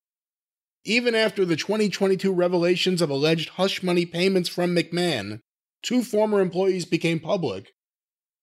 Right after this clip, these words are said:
and he briefly resigned, Hart had kept his mouth shut. Same when McMahon forced his way back into the boardroom in twenty twenty-three,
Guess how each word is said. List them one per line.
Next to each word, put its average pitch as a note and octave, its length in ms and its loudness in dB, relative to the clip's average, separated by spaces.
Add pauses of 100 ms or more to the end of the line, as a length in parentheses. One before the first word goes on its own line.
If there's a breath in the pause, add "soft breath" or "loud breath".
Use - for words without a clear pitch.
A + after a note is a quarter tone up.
(220)
and D#3 120 0
he D3+ 60 2
briefly G3 360 0
resigned, D3+ 760 0 (1000)
Hart F3+ 220 0
had D#3+ 120 -2
kept F3 200 0
his D3+ 140 -2
mouth D#3 260 0
shut. - 440 0 (1200)
Same G#3+ 360 0
when G3+ 120 2
McMahon F3+ 380 0
forced G3+ 420 -2
his G3 160 2
way F3+ 160 0
back F3 360 -2
into F3+ 160 0
the D#3 80 2
boardroom C3 720 -2 (420)
in B2 120 -8
twenty E3+ 280 0
twenty-three, D3+ 920 -2